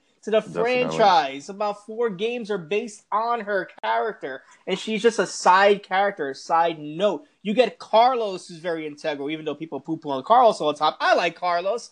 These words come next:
Speaker 2: No, yeah, you're a Carlos fan.
Speaker 1: I am a
Speaker 2: <laughs>
Speaker 1: Carlos fan. He gets, he's a side character thrown out there. Hell, we even get a cameo by Wesker at the end, which we even don't even care about because we're like, "This movie's shit to begin with. I don't wanna see more shit happen."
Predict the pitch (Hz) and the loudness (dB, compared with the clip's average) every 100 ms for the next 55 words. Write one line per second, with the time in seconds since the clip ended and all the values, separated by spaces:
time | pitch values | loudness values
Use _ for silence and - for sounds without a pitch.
0 | _ 117 104 98 95 104 104 123 101 90 | _ 0 2 2 2 2 2 4 4 2
1 | - 127 104 113 719 784 - 104 - - | 2 2 4 4 6 6 4 2 0 -2
2 | 220 202 - 233 208 185 185 339 381 262 | -4 -8 -12 -8 -8 -10 -14 -10 -8 -4
3 | 226 - 226 226 254 190 - 170 156 151 | -4 -6 -12 -12 -12 -14 -8 -6 -6 -8
4 | 160 160 151 160 147 156 151 151 156 160 | -6 -6 -6 -12 -12 -8 -6 -6 -8 -6
5 | 214 214 _ _ 262 247 233 262 254 247 | -8 -8 _ _ 4 4 0 -6 -4 -2
6 | 214 - 233 233 226 208 196 175 220 220 | -4 -4 -6 -2 -4 -2 -4 0 -2 -2
7 | - 185 170 160 175 170 180 - 233 233 | -6 -6 -6 -8 -6 -6 -8 -8 -4 -2
8 | 208 196 196 175 - 226 233 180 156 151 | 0 -2 -2 -6 0 4 4 6 4 4
9 | 156 160 156 160 165 160 165 180 151 - | 0 -8 -8 -6 -6 -8 -10 -8 -8 -10
10 | - 196 - 170 143 196 185 147 147 - | -4 -4 -4 -8 -2 0 4 4 2 -14
11 | _ - - - 180 185 185 170 170 143 | _ -14 -2 4 6 8 8 6 2 -8
12 | 139 175 208 - 147 156 143 147 151 | -4 -2 -2 -6 -8 -4 -4 -4 -8